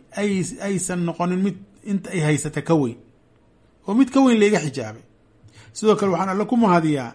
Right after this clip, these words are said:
inuu igu arsuqay inaan ku sabro oo u dulqaato. Waxaan kaloo Alla ku mahadiyaa oo mid saddexaad ah inuu i waafajiyey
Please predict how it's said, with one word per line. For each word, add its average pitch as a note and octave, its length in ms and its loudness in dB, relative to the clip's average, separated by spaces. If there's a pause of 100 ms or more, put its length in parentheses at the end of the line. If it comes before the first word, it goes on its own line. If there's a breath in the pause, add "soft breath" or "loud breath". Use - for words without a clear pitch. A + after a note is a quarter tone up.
(480 soft breath)
inuu G#3 360 0
igu G3 180 0
arsuqay F3+ 560 0
inaan E3+ 200 -2
ku F#3+ 140 -4
sabro A#2+ 440 -6
oo D#3 220 -8
u F3+ 40 -4
dulqaato. D3 520 -6 (840 soft breath)
Waxaan D3+ 260 -2
kaloo F3+ 180 0
Alla F#3 200 -2
ku A3 140 -2
mahadiyaa E3 500 2
oo F3 60 -2
mid G3 160 -2
saddexaad F3 560 -2
ah C3 140 -8 (480 soft breath)
inuu G3+ 180 -2
i G3+ 40 -2
waafajiyey F3 720 0